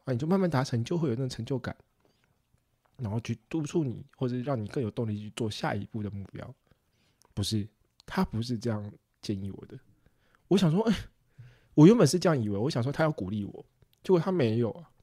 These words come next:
他告诉我什么？他说：“你应该要舒压，压力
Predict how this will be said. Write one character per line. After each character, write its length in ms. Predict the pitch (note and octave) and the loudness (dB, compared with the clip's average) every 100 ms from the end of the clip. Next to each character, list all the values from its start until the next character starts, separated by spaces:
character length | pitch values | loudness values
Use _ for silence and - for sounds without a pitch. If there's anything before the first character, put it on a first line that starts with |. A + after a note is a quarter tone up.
| _ _ _ _ _ - - | _ _ _ _ _ -20 -4
他 60 | - | -2
告 160 | - D#3+ | 2 2
诉 80 | |
我 60 | D3 | 2
什 100 | A2+ | -2
么？ 160 | G2 F#2+ | -6 -6
他 120 | D3+ | -4
说 280 | - D#3+ E3 _ _ _ _ _ _ _ _ _ | 2 0 0 _ _ _ _ _ _ _ _ _
：“你 140 | B2 B2 | 2 4
应 80 | |
该 100 | C3+ | 4
要 100 | B2+ | 2
舒 300 | B2 - G#2 | 0 -4 -6
压， 300 | G2 F#2 A2 - _ _ _ _ _ _ _ - - - _ _ _ _ - | -6 -8 -10 -16 _ _ _ _ _ _ _ -20 -18 -20 _ _ _ _ 0
压 140 | G3+ G#3+ | 4 6
力 300 | A3 D3+ | 6 2